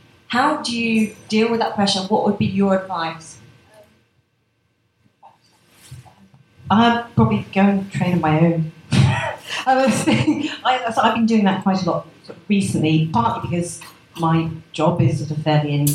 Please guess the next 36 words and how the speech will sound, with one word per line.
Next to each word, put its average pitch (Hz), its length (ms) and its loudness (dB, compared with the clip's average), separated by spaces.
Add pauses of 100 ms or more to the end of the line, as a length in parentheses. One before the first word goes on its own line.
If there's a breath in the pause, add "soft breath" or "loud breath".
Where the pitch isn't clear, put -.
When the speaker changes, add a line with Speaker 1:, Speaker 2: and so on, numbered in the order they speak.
Speaker 2:
intense, 156 560 0
and, 160 400 0
uh, 156 240 2
I 156 60 -4
don't 175 180 0
think 156 140 -6
I 156 120 -8
sort - 160 -12
of - 60 -20
flagged 156 240 -2
this 151 140 -6
up 151 120 -4
earlier, 160 400 0
but - 400 -2 (240 loud breath)
in 175 100 -2
the 170 60 2
last 165 220 -2
four 165 140 0
years 147 260 2
that - 120 -8
I've 151 120 -4
been 147 140 -6
working 147 340 -2
in - 120 -10
mental, - 200 -16 (160)
in 151 140 -2
mental 151 300 2
health, 139 340 0 (160)
um, - 460 -2 (600)
uh, - 120 -10 (240)
coordinating 156 580 2
a, 135 320 -2
a 139 60 -6
social 156 400 2
support - 320 0
project 139 420 -2